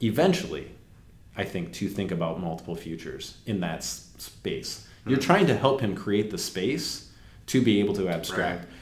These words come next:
Speaker 1: Where in math class, I think where this falls apart is it all feels so important all the time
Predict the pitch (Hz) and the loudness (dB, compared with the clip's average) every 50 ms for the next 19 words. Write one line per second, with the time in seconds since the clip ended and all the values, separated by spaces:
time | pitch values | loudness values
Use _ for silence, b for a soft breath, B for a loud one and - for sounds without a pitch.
0 | B B - 123 117 110 110 117 127 165 185 175 - 175 156 151 - - - 127 | B B 6 8 8 8 8 8 8 8 8 6 6 2 2 2 2 0 0 0
1 | 123 135 131 123 135 127 113 123 120 - - 120 117 110 98 90 - - 135 170 | 2 2 2 4 6 6 6 6 4 4 6 6 6 6 6 0 2 4 4 4
2 | 190 196 - - B B B B B B 139 127 131 127 - - - 131 135 151 | 4 0 -2 -10 B B B B B B 2 4 4 2 2 4 6 8 8 8
3 | 151 - - 139 135 135 131 - - 139 135 135 135 107 - - 135 135 127 131 | 6 6 4 2 4 4 4 2 2 2 2 4 2 2 2 2 4 4 4 2
4 | 123 - 110 110 113 107 104 90 - - 95 98 113 135 156 185 190 - B | 2 4 6 6 6 6 4 0 0 -2 -2 0 0 2 0 0 -2 -4 B